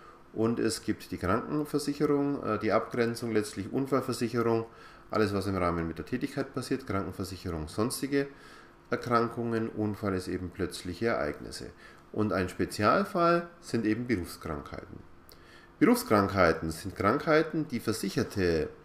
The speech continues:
durch ihre berufliche Tätigkeit erleiden und die in der Berufskrankheitenverordnung aufgeführt sind. Also etwas Spezielles, ja. Es kommt nicht nur darauf an, dass ihr krank seid, sondern es muss in der entsprechenden Verordnung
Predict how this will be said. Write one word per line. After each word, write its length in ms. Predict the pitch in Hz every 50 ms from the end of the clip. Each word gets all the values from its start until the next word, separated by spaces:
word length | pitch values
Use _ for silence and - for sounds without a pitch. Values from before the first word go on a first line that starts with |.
| - - - - - - - - - -
durch 200 | 135 131 123 -
ihre 220 | 135 123 107 113
berufliche 460 | 101 113 127 143 151 - 156 139 135
Tätigkeit 460 | - - 120 110 - - - 101 92
erleiden 560 | 92 85 82 82 78 80 92 110 127 143 160 175 - - - - - - - - - - -
und 260 | 143 147 156 151 -
die 80 | 151 143
in 60 | 135
der 80 | 139
Berufskrankheitenverordnung 1300 | 135 139 135 135 147 143 - - 139 131 - 143 135 127 135 135 - - 123 110 123 120 - 135 127 120
aufgeführt 640 | 104 113 92 - - - 104 - - - 67 -
sind. 300 | - - - 65 60 - - - - - - - - - - - - - -
Also 260 | - 110 110 113 113
etwas 240 | - 113 117 113 110
Spezielles, 640 | - - 107 - - - 131 139 143 110 80 - -
ja. 220 | 87 85 85 78
Es 200 | - 127 - -
kommt 200 | - - - -
nicht 220 | 160 208 208 - -
nur 80 | 190
darauf 300 | 139 131 117 110 104 -
an, 220 | 98 110 107 104 101
dass 180 | 104 98 95
ihr 100 | 101 92
krank 320 | 82 - 85 82 82 113 -
seid, 340 | - - 175 208 247 - - - - - - - - - - - -
sondern 240 | - 127 120 120
es 80 | 110 -
muss 180 | 123 123 127 127
in 120 | 120 110
der 100 | 110 98
entsprechenden 380 | 107 104 - - 113 110 107 101
Verordnung 800 | - - 117 - 196 240 285 - - - 101 82 76 71 69